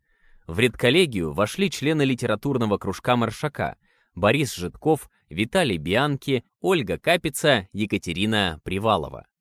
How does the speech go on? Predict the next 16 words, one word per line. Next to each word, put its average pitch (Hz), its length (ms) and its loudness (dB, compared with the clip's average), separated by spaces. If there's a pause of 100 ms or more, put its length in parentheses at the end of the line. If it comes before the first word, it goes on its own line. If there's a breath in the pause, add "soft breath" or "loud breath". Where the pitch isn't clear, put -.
(300)
Журнал 123 500 2
был 147 260 2
занимательным, 113 840 0 (280 soft breath)
но 180 200 -4
не 95 260 0
сказочным. 78 720 -6 (540)
Там 160 320 2
ничего 135 600 0
не 123 160 2
говорилось 110 580 2
о 110 120 -2
волшебных 92 600 0
замках, 87 720 -2
феях 104 640 0
и 85 60 -4
эльфах, 98 560 0